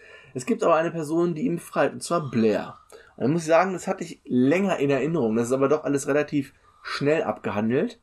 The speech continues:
zum Glück. Ich hatte irgendwie in Erinnerung, dass sich das da an der Stelle ein bisschen zieht, tut's aber nicht. Die beiden hauen dann ab,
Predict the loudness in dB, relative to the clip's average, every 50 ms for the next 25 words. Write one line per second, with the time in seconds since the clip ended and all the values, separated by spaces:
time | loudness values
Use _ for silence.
0 | _ _ -4 -2 0 2 2 0 0 -2 -8 -18 _ _ _ _ -20 -20 _ _
1 | _ _ _ _ _ _ -4 -4 -2 -2 -4 -4 -6 -4 -2 0 0 0 0 0
2 | 0 2 2 2 0 0 0 0 0 0 0 2 0 0 0 -2 -4 -6 -4 -2
3 | -2 -2 0 -2 -4 -4 -2 -2 0 0 0 -2 -2 -4 -6 -6 -6 -8 -4 -4
4 | -4 -4 -4 -10 _ _ _ _ _ _ -4 -4 -4 -4 -4 -2 0 0 0 0
5 | -2 -4 -8 _ _ _ _ _ _ -20 -20 -20 -20 -20 -6 -4 0 2 2 2
6 | 2 0 0 0 0 2 2 0 -2 -2 -2 -4 -4 -4 -6 -12